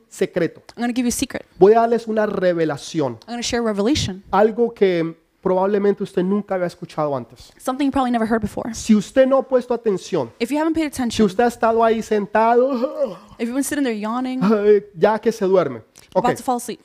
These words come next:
Speaker 1: Ponga atención en lo que le voy a decir.
Speaker 2: pay attention to what I'm
Speaker 1: Ponga
Speaker 2: gonna say.
Speaker 1: mucha atención.
Speaker 2: Pay a lot of attention.
Speaker 1: Porque este es el punto de todo lo que nosotros hemos hablado.
Speaker 2: This is the whole point of what we're speaking about.
Speaker 1: ¿Cómo pudo María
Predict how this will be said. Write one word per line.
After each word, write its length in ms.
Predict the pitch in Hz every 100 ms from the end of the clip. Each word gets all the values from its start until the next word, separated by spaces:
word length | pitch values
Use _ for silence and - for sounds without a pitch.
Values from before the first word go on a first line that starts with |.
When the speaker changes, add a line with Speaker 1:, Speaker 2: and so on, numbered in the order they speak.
| _
Speaker 1:
Ponga 240 | 214 240
atención 460 | 247 240 202 - 208
en 80 | 202
lo 100 | 196
que 80 | 180
le 80 |
voy 140 | 170 165
a 60 |
decir. 300 | 160 147 139 -
Speaker 2:
pay 140 | - 269
attention 200 | 285 269
to 60 |
what 60 | 240
I'm 40 |
Speaker 1:
Ponga 100 | 220
Speaker 2:
gonna 80 | 180
say. 60 | 214
Speaker 1:
mucha 140 | 220
atención. 440 | 196 175 156 160 180 _ -
Speaker 2:
Pay 100 | 233
a 20 |
lot 160 | 208 240
of 60 |
attention. 100 | 214
Speaker 1:
Porque 280 | - 175 196
este 180 | 190 -
es 100 | 214
el 120 | 214 208
punto 400 | 226 214 214 190
de 80 |
todo 240 | 165 185 180
lo 100 | 175
que 100 | 175
nosotros 480 | 156 - 147 156 147 -
hemos 320 | 151 147 -
hablado. 420 | 147 139 123 120 - _
Speaker 2:
This 100 | 254
is 60 | 254
the 60 | 262
whole 140 | 262 262
point 140 | 277
of 40 | 233
what 80 | 220
we're 80 | 220
speaking 240 | - 240 220
about. 160 | 269
Speaker 1:
¿Cómo 320 | 277 285 -
pudo 380 | - 254 247 233
María 720 | 208 190 170 196 214 143 151